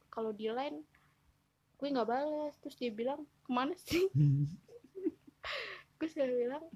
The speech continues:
Speaker 1: "Lagi pergi," gue bilang kayak
Speaker 2: Hmm.
Speaker 1: gitu. Handphone nggak dibawa. Dan akhirnya berminggu-minggu-minggu gue kayak begitu,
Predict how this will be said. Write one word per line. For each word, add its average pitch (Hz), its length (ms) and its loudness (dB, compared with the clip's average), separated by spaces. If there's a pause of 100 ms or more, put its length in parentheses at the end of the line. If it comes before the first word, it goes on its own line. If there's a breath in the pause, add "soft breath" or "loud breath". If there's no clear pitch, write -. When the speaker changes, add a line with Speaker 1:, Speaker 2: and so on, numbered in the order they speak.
(420)
Speaker 1:
"Lagi 240 300 -4
pergi," 269 480 -4 (140)
gue 214 220 -2
bilang 196 260 -6
kayak 196 220 -4
Speaker 2:
Hmm. 90 100 -6
Speaker 1:
gitu. 180 200 -8
Handphone 202 380 -6
nggak 240 180 -2
dibawa. 202 480 -2
Dan 208 220 -8 (240)
akhirnya 311 360 0 (240)
berminggu-minggu-minggu 220 1200 -2 (480 loud breath)
gue 226 160 -4
kayak 202 240 -4
begitu, 190 320 -4